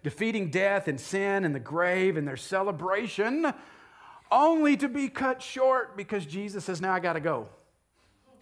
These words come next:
I'm leaving." And he makes this crazy statement that says, "You know what? If, if I leave, it's gonna actually be better for you." And everybody there's like, "You're nuts, Jesus. I mean, that can't possibly be true.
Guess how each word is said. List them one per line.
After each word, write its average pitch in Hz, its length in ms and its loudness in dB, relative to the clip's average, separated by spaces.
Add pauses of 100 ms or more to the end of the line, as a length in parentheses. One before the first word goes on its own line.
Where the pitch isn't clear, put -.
I'm 147 160 -4
leaving." 156 580 0 (1040)
And 175 120 -2
he 180 40 0
makes 202 280 0
this 185 160 -2
crazy 220 640 -2
statement 208 680 -2 (460)
that 156 160 -2
says, 175 640 2
"You 180 120 -6
know 185 140 0
what? 190 480 0
If, - 120 -12 (420)
if - 160 -12
I 139 100 -2
leave, 156 440 -2
it's 131 100 -14
gonna 139 160 -8
actually 135 280 -10
be 123 100 -10
better 117 280 -10
for - 260 -18
you." 113 160 -20 (920)
And 139 80 -4
everybody 160 520 0
there's 147 320 -2
like, 127 240 -8
"You're 135 220 -8
nuts, 127 440 -6
Jesus. 117 460 -16
I 127 40 -14
mean, 123 180 -14
that 147 180 -12
can't - 240 -14
possibly 104 460 -14
be 104 120 -16
true. 180 420 -10